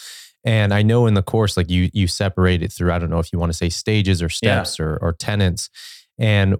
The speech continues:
Speaker 1: with the time that we have now, I'd love to transition into that and, and hear some of these different stages that people can apply to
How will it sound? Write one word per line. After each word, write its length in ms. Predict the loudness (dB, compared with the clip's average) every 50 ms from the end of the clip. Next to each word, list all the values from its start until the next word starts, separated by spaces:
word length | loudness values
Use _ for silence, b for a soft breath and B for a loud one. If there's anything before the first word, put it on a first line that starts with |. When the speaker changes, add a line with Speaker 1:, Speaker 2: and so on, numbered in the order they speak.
| _
Speaker 1:
with 180 | -2 -2 -2 -2
the 60 | -2
time 300 | -2 0 0 2 2 2
that 120 | 2 2
we 140 | 4 4 4
have 280 | 4 4 2 0 0 0
now, 340 | 0 0 2 2 2 2 2
I'd 240 | 2 0 0 0 2
love 320 | 2 4 4 2 2 0 -4
to 200 | -2 0 0 0
transition 760 | 0 -2 -2 0 0 0 0 2 2 0 0 2 2 2
into 240 | 2 2 2 0 0 -2
that 320 | 0 0 -2 -2 -4 -4 -2
and, 260 | -2 0 0 0 -2
and 160 | 0 0 -2 -2
hear 380 | -2 -4 0 0 2 2 2
some 240 | 0 0 0 0 0
of 120 | 0 0
these 160 | 0 -2 -2 -2
different 340 | -2 -2 -2 -2 -4 -4
stages 480 | -6 -6 -2 -2 0 0 0 0 -2 -2
that 240 | -2 -4 -4 -6 -8
people 260 | -8 -6 -4 -4 -4
can 160 | -2 -2 -2
apply 440 | -2 -4 -4 -2 -2 0 0 0 -2
to 360 | -2 0 0 2 2 2 0